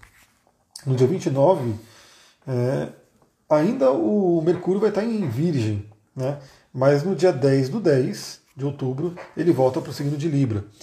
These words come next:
Mas a gente vai ter Sol, a Lua, que já vai ter ficado Lua nova, né, no signo de Libra, e a própria Vênus entrando ali no dia vinte e nove pra poder potencializar essa energia de Libra.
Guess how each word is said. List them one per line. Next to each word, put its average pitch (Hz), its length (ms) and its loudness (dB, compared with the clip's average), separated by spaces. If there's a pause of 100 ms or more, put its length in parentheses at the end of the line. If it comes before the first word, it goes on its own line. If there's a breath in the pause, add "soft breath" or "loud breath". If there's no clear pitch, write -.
(160 loud breath)
Mas 143 160 0
a 160 60 4
gente 202 200 0
vai 190 140 2
ter - 560 -2
Sol, - 680 0 (140)
a 156 100 -2
Lua, 185 340 2
que 175 120 -4
já 160 80 2
vai 151 100 2
ter - 100 -8
ficado 127 280 -2
Lua 151 160 2
nova, 143 360 0
né, 151 180 -2 (260 loud breath)
no 139 80 -12
signo 131 220 -6
de 151 100 -4
Libra, 170 400 -2 (240 loud breath)
e 254 80 -4
a 254 60 0
própria 208 340 2
Vênus 151 380 0
entrando 180 500 0
ali 151 100 2
no 151 120 -4
dia 135 120 0
vinte 143 200 -6
e 160 60 -6
nove 131 400 -2 (280 loud breath)
pra - 120 -4
poder 139 460 -2 (260 loud breath)
potencializar 175 680 0
essa 139 140 -2
energia 135 240 0
de 135 100 -6
Libra. 104 320 -2